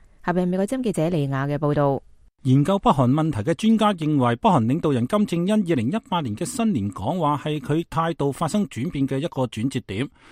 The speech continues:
Speaker 2: 從嗰個時候開始，北韓以響南韓舉行嘅平昌冬季奧運會為契機，實現南北韓關係嘅和解。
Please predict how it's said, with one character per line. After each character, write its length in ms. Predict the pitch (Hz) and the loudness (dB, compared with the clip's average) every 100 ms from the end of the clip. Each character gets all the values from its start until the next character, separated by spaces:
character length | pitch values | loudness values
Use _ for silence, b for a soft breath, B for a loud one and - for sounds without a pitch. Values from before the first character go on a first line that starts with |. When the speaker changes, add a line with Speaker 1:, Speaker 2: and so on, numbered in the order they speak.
| b | b
Speaker 2:
從 240 | - 131 139 | 0 0 2
嗰 140 | 240 | 2
個 100 | 208 | 0
時 180 | - 120 | 0 0
候 160 | 139 | 0
開 300 | 143 208 190 | 0 0 -2
始， 260 | - 120 185 b b b - | -4 -2 -2 b b b -4
北 80 | 214 | -4
韓 320 | - 113 123 | -2 0 0
以 160 | 151 | -2
響 320 | 185 - 202 233 | -6 -2 0 2
南 240 | 123 123 | 0 -2
韓 220 | 113 120 | -2 -2
舉 120 | 143 | 0
行 140 | 190 127 | 0 0
嘅 160 | 147 | -2
平 220 | 156 113 117 | -4 -2 -2
昌 200 | 196 202 | 0 0
冬 180 | 208 214 | 0 0
季 80 | 170 | 0
奧 320 | 156 165 151 | -2 -2 0
運 340 | 135 131 131 | 2 4 4
會 120 | 123 | 2
為 180 | 170 104 | 0 -2
契 300 | 98 - 139 | -4 -4 -4
機， 100 | 131 175 139 | 0 0 0
實 160 | 175 143 | -4 -2
現 140 | 147 | 0
南 240 | 127 123 | 2 0
北 100 | 131 | 0
韓 460 | 208 - - 113 123 - | -2 -4 -2 0 0 -4
關 200 | - 208 | -4 -2
係 140 | 160 127 | -2 -4
嘅 100 | 131 | -2
和 240 | 110 87 - | -2 -6 -8
解。 260 | 95 117 | -8 -8